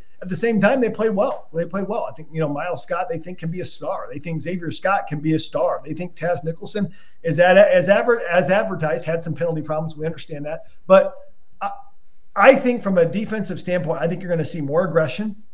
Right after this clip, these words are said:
okay? I think Aaron Henry's gonna be a lot better at getting a pulse of what they're doing. They've done a lot of prep on Kansas.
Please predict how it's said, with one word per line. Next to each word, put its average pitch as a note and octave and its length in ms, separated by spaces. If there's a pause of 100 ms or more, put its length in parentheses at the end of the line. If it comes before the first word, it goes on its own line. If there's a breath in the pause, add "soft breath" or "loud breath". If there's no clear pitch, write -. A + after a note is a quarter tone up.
okay? E3+ 420 (340 loud breath)
I E3+ 120
think F#3 340 (120)
Aaron E3+ 220
Henry's F3 360
gonna E3+ 180
be D#3+ 100
a D3+ 80
lot D3+ 260
better E3+ 280
at D#3+ 140
getting D#3+ 200
a C3+ 60
pulse D#3+ 340
of D3 80
what D#3 100
they're D3+ 120
doing. D3 340 (720)
They've G#3 360
done F#3+ 200
a F3+ 80
lot D#3 220
of C#3 120
prep C#3+ 320
on D#3+ 280
Kansas. D#3 460